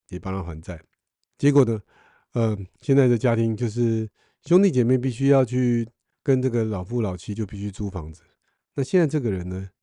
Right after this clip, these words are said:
还是怎么样，在躲债中，因为债多到不得了。其实我看到不少这样的事情，所以我心里很，内心就非常的煎熬。我知道父母亲是舍不得，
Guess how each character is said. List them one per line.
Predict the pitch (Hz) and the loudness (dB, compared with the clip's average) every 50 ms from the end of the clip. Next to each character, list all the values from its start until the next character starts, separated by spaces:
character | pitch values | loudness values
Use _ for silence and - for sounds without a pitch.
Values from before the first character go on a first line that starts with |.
| _ _ _ _ _ | _ _ _ _ _
还 | - 92 98 | -8 -6 -4
是 | 101 117 | -4 -4
怎 | 101 90 | -6 -6
么 | 87 95 | -6 -6
样， | 92 87 80 - | -6 -8 -10 -8
在 | - 113 104 | -6 -6 -6
躲 | - - 76 | -4 -6 -6
债 | 78 98 95 85 | -6 -6 -6 -6
中， | 87 87 85 | -6 -6 -6
因 | 90 98 | -6 -6
为 | 95 | -6
债 | - - 110 98 87 85 - _ _ _ _ | -6 -4 -4 -4 -4 -6 -10 _ _ _ _
多 | - 92 95 | -6 -4 -4
到 | 95 - 98 87 | -4 -4 -6 -8
不 | 82 - - | -8 -8 -10
得 | - - 78 78 | -10 -10 -12 -12
了。 | 78 76 - - _ _ _ _ _ _ _ _ _ _ _ _ - | -14 -14 -16 -20 _ _ _ _ _ _ _ _ _ _ _ _ -8
其 | - 175 | -4 2
实 | 175 196 | 2 2
我 | 156 | 4
看 | 143 156 156 | 4 2 0
到 | 160 160 151 | 2 0 0
不 | 131 - 180 | 0 0 -2
少 | 147 - - 80 | -2 -2 -6 -10
这 | 76 - 113 | -8 -8 -8
样 | 92 82 | -10 -10
的 | 90 | -10
事 | 90 90 | -12 -14
情， | 87 90 85 87 | -14 -16 -18 -10
所 | - - 156 | -4 0 2
以 | 139 | 2
我 | 120 | 2
心 | - - 147 147 | 2 0 -2 0
里 | 139 117 | 0 0
很， | 98 101 101 95 - _ _ _ _ _ _ | -2 -4 -6 -8 -10 _ _ _ _ _ _
内 | - 170 160 135 | -2 0 0 0
心 | 104 95 127 127 | 0 -2 -2 -2
就 | 123 127 139 123 110 104 | 0 2 2 2 2 2
非 | - 156 156 135 | 2 2 2 2
常 | - 143 127 | 2 0 0
的 | 117 127 120 | 0 -2 -4
煎 | 107 - - 180 165 151 160 180 - | -4 -4 0 2 2 2 2 -2 -6
熬。 | - - 147 135 117 110 120 143 143 - _ _ _ _ _ _ _ _ _ _ _ | -6 -6 -6 -6 -6 -8 -10 -12 -14 -16 _ _ _ _ _ _ _ _ _ _ _
我 | _ 156 156 | _ -4 -2
知 | 143 185 202 | -2 2 2
道 | 208 202 175 | 4 4 4
父 | 156 - 214 | 2 0 0
母 | 180 143 131 | 2 2 2
亲 | 113 113 147 151 147 156 160 160 160 151 139 | 2 2 0 0 2 2 0 -2 -2 -6 -8
是 | 131 - - 175 160 139 | -10 -6 -2 0 0 0
舍 | 120 - - 117 104 | -2 -4 -4 -4 -4
不 | 107 123 135 | -2 -4 -4
得， | 110 113 98 95 98 107 135 | -4 -4 -6 -6 -8 -10 -14